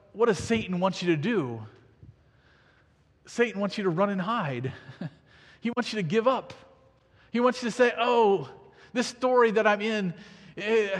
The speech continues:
uh, it's not sufficient for me. I, I've gotta go run and hide and hope that it'll all just go away. Or I've gotta do something different. I've gotta pick a different path." Shame hijacks our story.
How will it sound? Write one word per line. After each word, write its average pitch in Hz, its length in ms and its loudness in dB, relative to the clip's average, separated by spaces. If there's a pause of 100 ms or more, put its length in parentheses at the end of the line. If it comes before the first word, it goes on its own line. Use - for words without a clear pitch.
(120)
uh, 180 260 -2
it's 190 200 -2
not 240 240 2
sufficient 226 560 -2
for 185 120 -6
me. 165 200 -2
I, 170 160 4
I've 190 100 2
gotta 220 240 4
go 214 160 2
run 202 260 4
and 208 120 -4
hide 190 340 2
and 170 160 -2 (220)
hope 214 340 0
that 185 160 4
it'll 175 200 2
all 180 140 6
just 147 220 -4
go 160 120 4
away. 139 520 0
Or 151 280 2 (200)
I've 196 160 6
gotta 208 160 6
do 196 240 0
something 262 400 2
different. 226 300 2
I've 180 80 2
gotta 202 220 4 (220)
pick 277 160 0
a 240 60 4
different 233 300 2
path." 208 680 0 (2750)
Shame 233 600 0 (300)
hijacks 185 680 -2
our 165 120 -2
story. 120 540 0